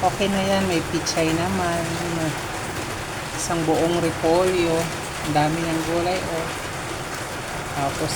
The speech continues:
dahon sibuyas, sili, okay na yan. Hindi na kailangan kumplituhin ang gulay. Ang importante, may ulam na. Makahigop ng sabaw kasi ang lakas ng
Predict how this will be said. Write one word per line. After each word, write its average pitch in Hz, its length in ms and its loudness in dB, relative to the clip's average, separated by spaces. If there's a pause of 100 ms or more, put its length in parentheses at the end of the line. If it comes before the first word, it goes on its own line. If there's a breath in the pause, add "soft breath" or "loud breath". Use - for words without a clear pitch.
(120)
dahon 156 320 4
sibuyas, 170 1200 -2 (800)
sili, 196 640 0
okay 196 320 2
na 214 160 2
yan. 226 340 2 (1400)
Hindi 185 160 -2
na 202 140 0
kailangan 196 480 2
kumplituhin 185 680 2
ang 170 220 0
gulay. 170 500 2 (3250)
Ang 165 140 0 (180)
importante, 180 720 2 (160)
may 220 100 4 (140)
ulam 190 320 2 (100)
na. 170 160 0 (1200)
Makahigop 180 520 0
ng 180 160 -2
sabaw 180 360 4
kasi 180 240 0
ang 170 160 0
lakas 160 320 2
ng 170 120 -2